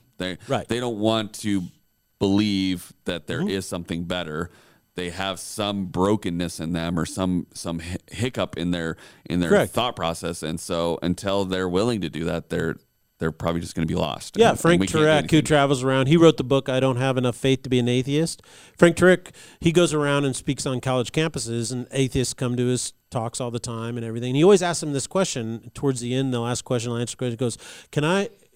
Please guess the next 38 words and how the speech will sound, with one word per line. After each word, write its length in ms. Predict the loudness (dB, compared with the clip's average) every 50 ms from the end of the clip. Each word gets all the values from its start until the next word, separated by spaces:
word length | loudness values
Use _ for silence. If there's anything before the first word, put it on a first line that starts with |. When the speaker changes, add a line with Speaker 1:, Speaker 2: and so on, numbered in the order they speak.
| -10 -6
Speaker 2:
I 100 | -2 -2
wanna 140 | 0 0 0
ask 180 | 0 -2 -2
you 60 | -4 -4
a 40 |
question 260 | -4 -2 -4 -4 -2 -4
I 40 |
want 140 | -4 -4 -4 -2
you 60 | -4
to 40 | -2
answer 260 | -2 -4 -4 -4 -4
honestly. 480 | -4 -4 -4 -6 -6 -6 -8 -8 -10 -10 -14 -20 -20 -20 -20 -20 _ _ _
If 520 | 6 8 8 8 6 4 0 -10 -18 _
Christianity 760 | _ 4 4 4 4 2 0 2 4 4 4 4 4 4 4 4
was 220 | 4 2 2 0
proven 400 | -4 -2 0 2 2 2 2 0
to 60 | 0 0
be 120 | -2 0
one 180 | 0 0 0 0
hundred 220 | 0 0 0 -2
percent 380 | -2 -4 -4 -4 -4 -6 -6 -8
correct, 600 | -6 -4 0 0 0 0 0 -2 -6 -8 -14 -20 -20 _ _ _ _ _ _
would 160 | -6 -4 0
you 80 | 2 4
become 320 | 4 2 4 2 2 2
a 60 | 0 -4
Christian?" 500 | -4 -6 -6 -4 -6 -8 -10 -12 -14 -20 _ _ _ _ _ _ _ _ _ _ _ _ _ _ _ _ _ _ _ _ _ _ _ -6
And 140 | -6 -6 0
eight, 360 | 2 4 6 6 4 2 -2
nine 320 | 0 2 2 4 4 2 2
times 260 | 0 -2 -2 0 0
out 140 | 2 2 0
of 80 | 0
ten, 240 | 0 -2 -2 -2 0
they 80 | -2 -2
always 240 | 0 0 0 -2 -2
say, 320 | -2 -4 -4 -4 -4 -6 -8 _ _ _ _ _
"No." 760 | -20 -20 -14 -6 -4 -2 -2 -2 -4 -8 -10 -12 -14 -18 -20